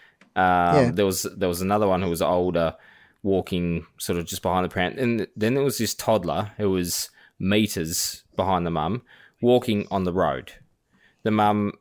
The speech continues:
Speaker 1: was so much more interested in lighting her durry than she was of the safety of this toddler that Joe and I were driving on the
Speaker 2: Mm.
Speaker 1: road, and fortunately we saw the kid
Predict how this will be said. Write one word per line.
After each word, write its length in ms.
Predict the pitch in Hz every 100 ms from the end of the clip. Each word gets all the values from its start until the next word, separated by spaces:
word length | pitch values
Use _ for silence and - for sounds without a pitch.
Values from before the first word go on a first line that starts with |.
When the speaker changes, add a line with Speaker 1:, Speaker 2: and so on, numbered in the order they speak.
| - -
Speaker 1:
was 320 | 104 92 - - _ _
so 480 | - - - 147 165
much 300 | 147 110 -
more 180 | 117 110
interested 600 | 117 - 107 - 90 135 - _
in 200 | 104 95
lighting 400 | 95 98 101 95
her 120 | 87
durry 500 | 85 87 80 101 139 _ _ _
than 120 | 101
she 160 | 92 104
was 300 | 95 92 87
of 360 | 92 82 - - - _ _ -
the 180 | 87 101
safety 420 | - 101 92 - 87
of 60 |
this 180 | 90 -
toddler 520 | - 104 85 71 131 -
that 180 | 110 107
Joe 260 | 101 110 104
and 80 | 95
I 100 | 95
were 120 | 98
driving 380 | 113 139 147 117
on 100 | 92
the 80 |
Speaker 2:
Mm. 40 | 87
Speaker 1:
road, 280 | 73 82 120
and 420 | - 92 87 -
fortunately 400 | - 85 - 85
we 80 | 87
saw 280 | - 104 87
the 100 | 76
kid 420 | - 104 82